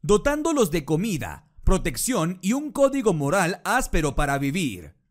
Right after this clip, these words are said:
Vin Diesel ha descrito a Toretto como un personaje fuerte,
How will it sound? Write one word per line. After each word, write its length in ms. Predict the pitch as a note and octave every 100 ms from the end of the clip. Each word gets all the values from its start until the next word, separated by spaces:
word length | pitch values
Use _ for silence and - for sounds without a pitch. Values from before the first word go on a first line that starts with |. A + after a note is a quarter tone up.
| _ _ _ _ _ -
Vin 260 | D#3+ D4+
Diesel 400 | C#4+ G#3+ A3 A3 -
ha 120 | D4+
descrito 580 | D#4 A3+ A#3+ F3+ G#3+ E3
a 80 |
Toretto 720 | - D#3 A#3 D3+ F3 G3 - -
como 480 | G3+ G3 F#3+ G3+ -
un 200 | C#4+ D#4
personaje 600 | E4 D#4+ A3 E3+ E3 D#3+
fuerte, 680 | - A#3+ F#3 - G2 C#2+